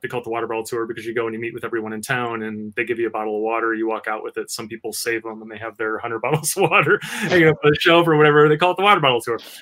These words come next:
So, um, you know, because of this, the opportunities started coming, right? Um, you know, "Do you wanna pitch on this project? Do you want to, uh, um, you know, do you want to, um, uh,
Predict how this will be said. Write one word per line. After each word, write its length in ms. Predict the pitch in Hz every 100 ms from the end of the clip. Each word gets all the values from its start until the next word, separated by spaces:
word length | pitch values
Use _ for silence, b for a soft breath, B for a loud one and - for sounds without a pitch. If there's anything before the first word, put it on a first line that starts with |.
| B _
So, 320 | - 190 185
um, 260 | 175 156 156
you 80 | 185
know, 60 | 170
because 280 | 170 240
of 60 | 214
this, 460 | 151 139 - - - _ _ _ _ _ _
the 140 | 143 147
opportunities 580 | 143 135 156 135 117 -
started 220 | 113 120
coming, 300 | 127 131 120 _
right? 280 | 127 127 131 -
Um, 480 | 127 120 120 117 120
you 100 | 131
know, 100 | 120
"Do 80 | 123
you 60 |
wanna 120 | 123
pitch 220 | 120 135 131
on 80 |
this 160 | 131 120
project? 480 | 120 113 113 104 -
Do 60 |
you 100 | 120
want 160 | 120 120
to, 220 | 120 120
uh, 400 | 117 117 117 113 - _ _ _ _
um, 600 | 123 117 117 117 113 110 -
you 100 | 127
know, 80 | 117
do 100 | 123
you 80 | 123
want 240 | 123 127 -
to, 280 | 127 120
um, 640 | 120 117 113 113 113 113 - _ -
uh, 500 | 117 113 110 110 110